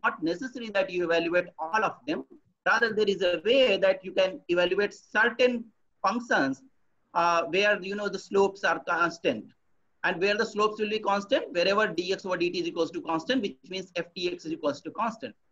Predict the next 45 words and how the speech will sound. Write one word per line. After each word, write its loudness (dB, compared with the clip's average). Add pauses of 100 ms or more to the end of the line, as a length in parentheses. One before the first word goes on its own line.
(280)
So 0
I 2
get 0
in -2
two-dimensional 0
plane, 2
I 2
get -2
f -2 (160)
t 0
x. 0
This -6
is -6
a 0
function -4
of -4
two -8
variable. 2 (480)
And -2
this -2
function 0
we -2
call 2
it 0 (140)
isocline, -2
because 0
on 0 (160)
each 0
point -2
of -2
this -6
particular -2
function -6
f -4 (100)
t 0
x -4
is -8
equals -6
to -12
c, 0 (240)
the -4
slope 0
is -4
constant -2
c. -2